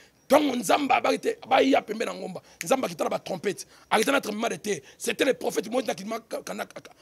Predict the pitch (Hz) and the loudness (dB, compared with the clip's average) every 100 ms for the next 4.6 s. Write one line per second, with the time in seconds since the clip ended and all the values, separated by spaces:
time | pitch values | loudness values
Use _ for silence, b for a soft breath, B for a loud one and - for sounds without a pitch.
0 | b - 202 220 - 196 175 156 135 b | b -6 -4 -4 -4 -6 -6 -10 -12 b
1 | b 175 196 - - 185 165 220 240 180 | b -8 -2 -2 -2 -8 -4 0 2 0
2 | 165 - - 196 208 - - - 76 - | -8 -8 -8 -6 -6 -4 -6 -6 -8 -8
3 | - b b b 147 185 240 269 285 196 | -12 b b b -12 -4 2 2 2 -2
4 | 202 196 233 185 175 220 | -10 -8 -10 -10 -12 -16